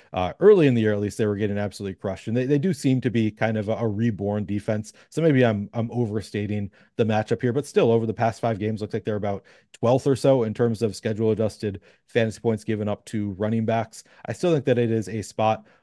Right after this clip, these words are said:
where the Chargers could, you know, put, put up some points here on them. And I also think, like, this feels like a spot where they, they, they're saying they're gonna, you know, work in other running backs, maybe, maybe try new things at running back.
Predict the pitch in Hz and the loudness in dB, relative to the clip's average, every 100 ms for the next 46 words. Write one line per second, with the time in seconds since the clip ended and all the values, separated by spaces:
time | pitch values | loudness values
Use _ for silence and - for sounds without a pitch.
0 | _ 95 107 110 104 101 92 98 - 107 | _ -6 -2 0 0 -2 -4 -6 -2 0
1 | 98 98 90 - - 156 127 113 - 107 | 0 -4 -6 -10 0 2 2 -4 -10 -6
2 | 98 - 120 - 113 - 104 - 107 101 | -6 -8 -6 -2 -4 -4 -8 -6 -6 -6
3 | - 101 101 98 98 92 - - _ _ | -6 -4 -4 -4 -4 -6 -10 -20 _ _
4 | _ 135 165 196 170 147 147 123 110 - | _ 0 2 4 2 2 0 0 -2 -4
5 | - _ _ _ _ _ _ _ _ _ | -18 _ _ _ _ _ _ _ _ _
6 | _ _ _ _ - _ _ _ _ _ | _ _ _ _ -20 _ _ _ _ _
7 | _ - 135 143 - 180 190 165 135 147 | _ -14 -4 -2 0 2 4 2 4 4
8 | 131 120 120 113 101 110 - 135 131 - | 4 4 4 2 0 -4 -4 0 0 2
9 | 196 185 160 143 143 127 123 117 101 120 | 2 4 4 4 4 2 2 2 2 0
10 | - - _ _ - 120 113 120 113 110 | -2 -16 _ _ -4 0 0 0 0 0
11 | 101 107 107 104 104 - 107 104 104 104 | 2 2 0 0 0 -2 -4 -4 -2 -2
12 | 104 101 - 117 110 107 - 110 101 104 | -4 -4 0 2 2 0 -2 -2 -2 -2
13 | 98 101 98 101 98 | -2 -2 -2 -2 -2